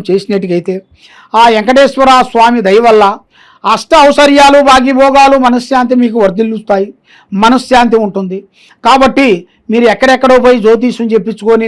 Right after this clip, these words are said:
నిరాశ చెంది ఉన్నారు. కాబట్టి ఈ కింద ఉండాల్సిన నెంబర్కి ఒకసారి మాకు సంప్రదించినట్టుగైతే మీ పేరుని బట్టి, మీ సమయాన్ని బట్టి, మీ జాతకాన్ని బట్టి, మీ ఇంట్లో ఏముంది, మీ ఒంట్లో ఏముంది, మీ పిల్లల మీద ఏముంది, మీ భార్య మీద, మీ కుటుంబం మీద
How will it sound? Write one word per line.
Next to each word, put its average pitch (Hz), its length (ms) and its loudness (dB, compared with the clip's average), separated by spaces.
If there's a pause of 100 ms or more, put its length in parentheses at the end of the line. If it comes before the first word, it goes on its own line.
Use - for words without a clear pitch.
నిరాశ 214 360 2
చెంది 214 240 0
ఉన్నారు. 202 320 -2
కాబట్టి 185 360 -4 (460)
ఈ 233 40 -4 (120)
కింద 220 240 -2
ఉండాల్సిన 262 460 2
నెంబర్కి 240 300 -2
ఒకసారి 220 320 -2
మాకు 208 200 -4
సంప్రదించినట్టుగైతే 185 840 -6 (520)
మీ 208 100 -2 (100)
పేరుని 226 380 2
బట్టి, 185 240 -6 (420)
మీ 214 100 -4 (120)
సమయాన్ని 240 500 2
బట్టి, 202 260 -6 (440)
మీ 202 100 -4 (100)
జాతకాన్ని 226 560 2
బట్టి, 190 260 -4 (420)
మీ 214 80 0 (100)
ఇంట్లో 226 200 0 (160)
ఏముంది, 214 300 -2 (100)
మీ 202 60 -2 (120)
ఒంట్లో 208 240 0 (140)
ఏముంది, 202 380 -2
మీ 202 60 -2 (120)
పిల్లల 220 240 0 (100)
మీద 220 140 0 (160)
ఏముంది, 185 340 -8 (540)
మీ 226 80 2 (100)
భార్య 226 240 4 (100)
మీద, 220 160 2 (120)
మీ 214 60 0 (120)
కుటుంబం 233 340 0 (100)
మీద 208 120 -2